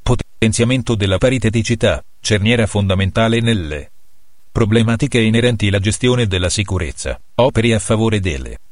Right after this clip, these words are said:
realtà in cui la contrattazione nazionale o integrativa non preveda o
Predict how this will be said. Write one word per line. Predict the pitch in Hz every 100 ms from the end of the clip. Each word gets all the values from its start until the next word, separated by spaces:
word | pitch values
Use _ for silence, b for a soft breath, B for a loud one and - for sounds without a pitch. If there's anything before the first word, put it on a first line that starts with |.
| - - - - -
realtà | 123 131 131 156
in | 147 117
cui | 117
la | 104 101
contrattazione | 107 95 110 104 98 120 113
nazionale | 107 110 117 156 185 110 -
o | 135 131
integrativa | 117 120 117 110 123 117
non | 117 113
preveda | 123 117 117 113
o | 65